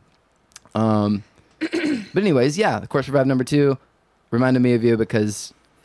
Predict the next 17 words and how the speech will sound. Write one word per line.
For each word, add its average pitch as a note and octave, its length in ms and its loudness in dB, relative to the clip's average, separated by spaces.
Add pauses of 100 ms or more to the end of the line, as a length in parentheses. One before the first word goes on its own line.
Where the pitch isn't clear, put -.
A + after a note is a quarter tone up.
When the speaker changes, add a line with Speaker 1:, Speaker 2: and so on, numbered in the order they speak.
(160)
Speaker 2:
you G#2 140 -4
will G2 180 -2
revive F#2 540 -8
people G2 500 -6 (220)
Speaker 1:
Right G#3 160 -6
on. - 140 -12 (160)
Speaker 2:
in D3 240 2
your C#3 260 0 (140)
profession. C3 760 0 (320)
<laughs> - 100 0 (420)
You F3 100 -2
know, C#3+ 40 2
people C#3 260 -2
come A#2+ 220 0
in A#2+ 100 2
just, A2 160 -4
like, A2+ 160 0